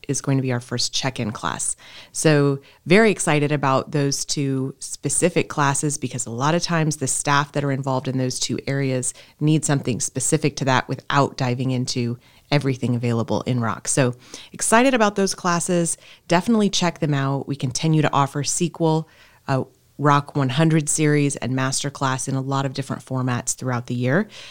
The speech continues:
But if you have some goals about, uh, moving forward in your Rock knowledge, there are lots of opportunities for that this year, including the Rock Conference. And we continue to say, if you're doing Rock without the community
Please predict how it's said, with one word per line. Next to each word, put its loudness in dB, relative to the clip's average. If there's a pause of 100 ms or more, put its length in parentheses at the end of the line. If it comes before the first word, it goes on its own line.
(160)
But 6
if 2
you 2
have 2
some 4
goals 4
about, 0
uh, -4
moving 2
forward 0
in 2
your 2
Rock 0
knowledge, 0 (300)
there 2
are 4
lots 2
of -6
opportunities -2
for -4
that 0
this -2
year, 0 (560)
including 4
the -2
Rock 2
Conference. -2 (100)
And -4
we 0
continue 2
to 4
say, 4
if -4
you're 0 (360)
doing 6
Rock 2
without 0
the -4
community 0